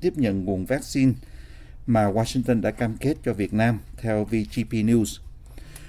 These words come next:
Chính quyền Biden-Harris gần đây cam kết chia sẻ năm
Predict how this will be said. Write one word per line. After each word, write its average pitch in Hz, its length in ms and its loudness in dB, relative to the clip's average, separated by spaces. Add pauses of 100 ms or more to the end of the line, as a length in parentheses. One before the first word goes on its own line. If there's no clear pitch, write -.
(160)
Chính 208 220 4
quyền 131 260 8
Biden-Harris 156 680 4
gần 117 160 6
đây 127 120 8
cam 139 200 0
kết 175 240 2
chia 139 140 2
sẻ 107 360 2
năm 147 500 0